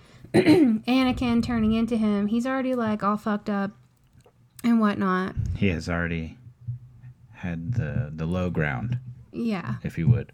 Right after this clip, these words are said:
Speaker 1: He's, he needs his suit to live, <laughs> essentially. So he is Darth Vader, as we know him. Uh, Fennec <clears throat>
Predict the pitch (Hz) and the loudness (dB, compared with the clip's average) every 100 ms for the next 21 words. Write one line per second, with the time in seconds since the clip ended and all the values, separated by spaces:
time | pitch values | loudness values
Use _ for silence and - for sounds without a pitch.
0 | - - 233 220 208 233 247 254 247 240 | -16 -2 -2 -2 -4 -2 2 2 2 0
1 | 233 226 214 202 - - 202 208 214 208 | -4 -2 -4 -4 -8 -6 -6 -6 -14 -16
2 | - _ 208 - 220 208 - - 202 226 | -18 _ -4 0 -2 -2 -10 -10 -2 0
3 | 220 214 - - 277 202 240 233 214 208 | 2 0 -4 -6 -6 -2 -2 -2 -4 -2
4 | 214 202 208 185 170 208 - - - - | 0 0 -2 -4 -4 -8 -10 -18 -20 -2
5 | 208 196 196 190 180 170 202 - - - | 0 2 0 -2 -4 -6 -10 -12 -14 -8
6 | - 226 226 220 208 214 - - - - | -6 0 2 4 2 0 -6 -12 -14 0
7 | 311 349 247 247 - _ 285 285 339 277 | 2 4 0 -4 -10 _ 0 6 6 6
8 | 214 | 4